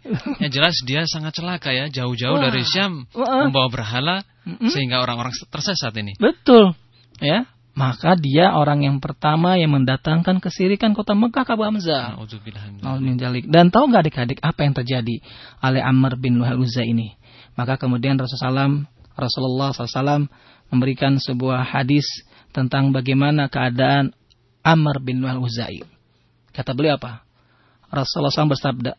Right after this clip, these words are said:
Speaker 1: "Ra'aitu, aku melihat Amr bin Luhai,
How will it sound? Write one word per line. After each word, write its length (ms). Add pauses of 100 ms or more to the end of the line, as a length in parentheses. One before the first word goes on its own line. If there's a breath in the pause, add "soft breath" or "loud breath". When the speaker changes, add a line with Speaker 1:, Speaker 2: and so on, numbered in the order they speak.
(140)
Speaker 1:
"Ra'aitu, 600 (180)
aku 320
melihat 480 (960 soft breath)
Amr 340
bin 220
Luhai, 800